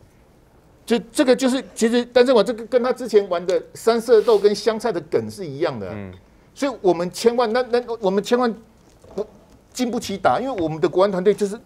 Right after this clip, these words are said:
Speaker 1: 跟泽连斯基好不到哪去。好，大家一个，一个，一个基本，就是说刚刚我们现在在看一个这个，这种哈，刚才跟我们相隔这么远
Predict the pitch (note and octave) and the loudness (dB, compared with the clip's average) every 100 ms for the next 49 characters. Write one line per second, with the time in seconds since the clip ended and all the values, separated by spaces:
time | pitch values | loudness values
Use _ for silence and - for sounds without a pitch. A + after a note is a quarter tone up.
0 | _ A#3+ B3 - - G#3 G#3+ G3+ A3 F3 | _ -8 -8 -12 4 4 4 -2 -4 -4
1 | B2+ F#3+ E3+ A2 F#2 C3 G2 F#2+ - _ | -6 -6 -6 -8 -12 -12 -12 -16 -20 _
2 | _ _ _ _ - _ _ _ _ - | _ _ _ _ -20 _ _ _ _ 0
3 | D#3 A#3 A3+ A#3 A3 A3 G3 G3+ F#3+ G3+ | 2 4 6 4 4 -2 2 2 2 0
4 | G3+ - G#3 F3 F#3 G#3 G#3 F3 F#3+ G3 | 0 0 -2 0 2 2 2 2 2 0
5 | G3 F#3+ C#3+ C#3 F#3 F3 F3+ - A3 - | -2 -6 -6 -4 -2 -4 -6 -8 -10 -10
6 | - G3+ F3+ E3+ E3+ D#3+ E3 - F3+ D3+ | -4 -2 0 -2 -2 -6 -8 -10 -10 -8
7 | A2 G#2 G#2+ G2+ D3 C#3+ C#3+ - D3+ D#3 | -8 -8 -10 -10 -8 -8 -10 -12 -8 -8
8 | A2 A2 - _ _ _ - F3 C#3 B2+ | -8 -12 -16 _ _ _ -4 -4 -2 -4
9 | C#3 B2+ G2+ | -4 -8 -10